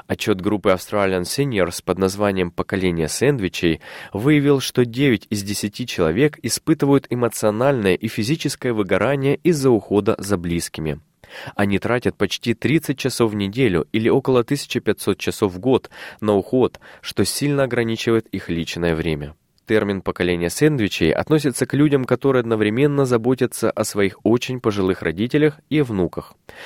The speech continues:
Рост стоимости жизни усугубил финансовое давление на тех, кто предоставляет уход. Более половины выбирают обязанности по уходу вместо карьерного роста.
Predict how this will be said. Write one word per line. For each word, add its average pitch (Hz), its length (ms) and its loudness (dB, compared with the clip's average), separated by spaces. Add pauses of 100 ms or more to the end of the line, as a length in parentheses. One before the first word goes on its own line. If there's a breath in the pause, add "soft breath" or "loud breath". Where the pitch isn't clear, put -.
(260 loud breath)
Рост 160 220 2
стоимости 139 500 2
жизни 117 400 0
усугубил 139 500 2
финансовое 131 580 0
давление 113 520 2
на 101 120 2
тех, 131 200 -2
кто - 120 -2
предоставляет 95 720 -2
уход. 110 320 0 (560 loud breath)
Более 120 320 0
половины 110 540 2
выбирают 110 520 0
обязанности 127 600 0
по 117 140 0
уходу 131 400 2
вместо 110 420 -2
карьерного 92 640 0
роста. 87 460 -2